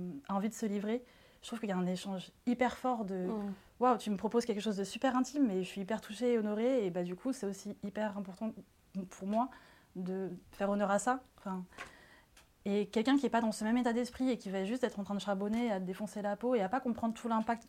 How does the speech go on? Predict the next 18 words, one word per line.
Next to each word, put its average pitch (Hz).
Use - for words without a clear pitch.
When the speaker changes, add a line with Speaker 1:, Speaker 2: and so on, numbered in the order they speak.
Speaker 1:
de 190
ce 190
que 202
tu 196
fais 226
sur -
la 202
personne, 226
ça -
me 196
paraîtrait 185
pas, 190
enfin, -
je 226
sais 208
Speaker 2:
Ouais, 202
Speaker 1:
pas, 196
Speaker 2:
ouais, 190